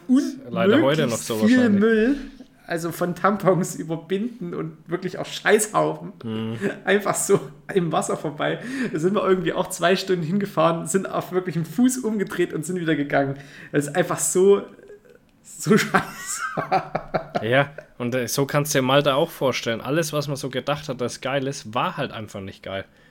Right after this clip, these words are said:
Speaker 1: Es war alles scheiße. Obwohl du vom, vom Grund her ja denkst, dort muss es ja ziemlich cool sein, weil da ja schon viele Kulturen über dieses Land gerollt sind.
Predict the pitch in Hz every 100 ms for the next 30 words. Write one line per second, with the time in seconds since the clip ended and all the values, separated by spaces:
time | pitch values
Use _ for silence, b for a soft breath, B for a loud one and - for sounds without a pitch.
0 | b 120 - 107 147 - 123 156 170 -
1 | - 190 - 101 B B B B B 131
2 | 117 156 185 180 b b b b _ _
3 | 131 123 - - 120 117 - 110 107 120
4 | 180 220 151 127 127 117 - 127 151 -
5 | 117 131 143 120 113 - 117 - - 185
6 | 196 123 117 117 120 120 117 127 117 -
7 | 160 165 151 147 135 - 170 117 127 123
8 | 117 120 113 117 110 - - 107 101 104
9 | - 101 101 101 - 95